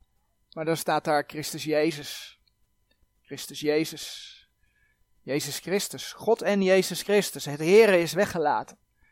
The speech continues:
Vind je ook in de vele Engelse nieuwe vertalingen. De Rooms-Katholieke Willibrord, hetzelfde. En de Jehovah's getuigen, hetzelfde.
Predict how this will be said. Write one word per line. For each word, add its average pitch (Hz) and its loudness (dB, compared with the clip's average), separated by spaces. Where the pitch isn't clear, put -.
Vind 143 -10
je 165 -2
ook 160 -2
in 175 -2
de 160 -2
vele 165 0
Engelse 190 -2
nieuwe 175 -2
vertalingen. 151 0
De 185 -2
Rooms-Katholieke 208 6
Willibrord, 202 6
hetzelfde. 165 2
En 247 0
de 196 2
Jehovah's 196 2
getuigen, 135 -2
hetzelfde. 226 -2